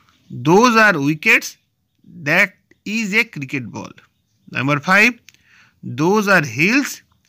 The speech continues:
that is a river। তাহলে তোমরা ভালো করে দেখে নাও কোথায় that হবে, কোথায় those হবে। নাম্বার টেন activity, draw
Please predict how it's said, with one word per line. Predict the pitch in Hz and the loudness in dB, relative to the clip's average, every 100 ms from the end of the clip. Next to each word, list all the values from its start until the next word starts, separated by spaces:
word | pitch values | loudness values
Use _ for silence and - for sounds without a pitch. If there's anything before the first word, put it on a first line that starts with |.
| _ _ _ _ - - - | _ _ _ _ -20 -12 -2
that | 139 175 - _ _ _ 165 202 | 0 0 -2 _ _ _ -4 -2
is | 240 - _ _ _ 156 | -2 -6 _ _ _ 0
a | 233 262 - 107 | 0 -2 -14 -6
river। | 107 101 90 - _ _ _ _ _ _ _ | -6 -6 -12 -16 _ _ _ _ _ _ _
তাহলে | 135 151 | -10 -4
তোমরা | 170 139 | -2 0
ভালো | 156 | 0
করে | 175 170 | 0 -2
দেখে | 165 208 | 0 2
নাও | 262 - - | 0 -2 -16
কোথায় | 117 113 101 | -12 -12 -8
that | - - | -8 -6
হবে, | 196 247 277 _ - | -4 -4 -8 _ -20
কোথায় | 127 165 240 _ _ _ _ - | -6 -6 -6 _ _ _ _ 0
those | 175 120 | 2 2
হবে। | 98 62 - _ _ _ _ _ _ _ _ _ _ - - - 139 160 | -2 -8 -18 _ _ _ _ _ _ _ _ _ _ -20 -20 -10 0 4
নাম্বার | 190 208 220 - | 4 2 -2 0
টেন | 220 247 202 | -2 0 -4
activity, | - 190 160 120 104 - _ _ _ _ _ - 110 123 | -2 -4 -4 -6 -10 -12 _ _ _ _ _ -20 -16 0
draw | 156 190 | 6 6